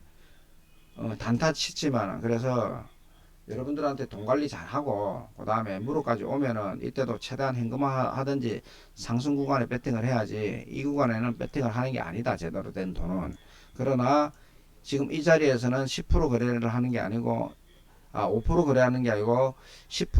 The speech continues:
십 프로에서 이십 프로 사이에 거래를 해-, 해도 나쁘지 않다. 이 자리가 오면 자산의 오십 프로 전후 거래를 해도 된다. 이 자리가 오면은 한 자산의 한 칠십 프로 정도 거래를 해라. 이런 이야기를 매번 내가 해드릴게요. 해드리면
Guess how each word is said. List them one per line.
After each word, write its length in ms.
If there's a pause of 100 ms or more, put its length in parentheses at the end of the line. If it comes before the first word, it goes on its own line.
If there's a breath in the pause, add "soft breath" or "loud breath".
(120)
십 220
프로에서 260
이십 220
프로 160
사이에 640 (120)
거래를 320
해-, 240
해도 180
나쁘지 400
않다. 720 (440 soft breath)
이 140
자리가 360
오면 320
자산의 400
오십 260
프로 160
전후 240
거래를 380
해도 180
된다. 640 (560 soft breath)
이 160
자리가 380
오면은 360
한 160
자산의 400
한 140
칠십 320
프로 160
정도 200
거래를 380
해라. 440 (380 soft breath)
이런 300
이야기를 500
매번 300
내가 160
해드릴게요. 680
해드리면 680